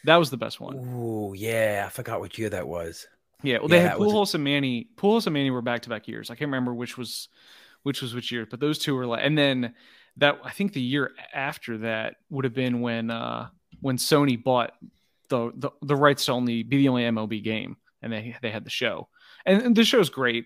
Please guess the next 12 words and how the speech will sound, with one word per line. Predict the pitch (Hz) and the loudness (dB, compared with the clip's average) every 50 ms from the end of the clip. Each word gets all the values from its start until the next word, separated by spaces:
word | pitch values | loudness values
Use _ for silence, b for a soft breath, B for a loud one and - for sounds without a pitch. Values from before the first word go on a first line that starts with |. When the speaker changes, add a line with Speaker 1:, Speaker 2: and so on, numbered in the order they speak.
| - | -4
Speaker 1:
and, | 139 131 | -2 0
like, | 127 127 127 - | 0 0 0 0
it's | 160 147 | 0 -2
probably | - - 226 226 220 208 165 | 2 2 4 4 6 4 4
more | 156 156 151 | 4 2 0
nostalgia | 139 - - - 131 113 123 127 127 135 | 0 -2 0 0 2 2 2 2 2 0
than | 123 117 | -2 -2
anything. | 107 113 120 117 139 139 131 | -2 -2 -2 -2 -2 -2 -2
If | 117 117 | -2 -2
I | 113 117 | -4 -4
played, | - - - 123 117 120 120 113 117 | -4 -6 -6 -4 -2 -2 -2 -2 -2
uh, | 113 110 110 107 | -2 -2 -4 -4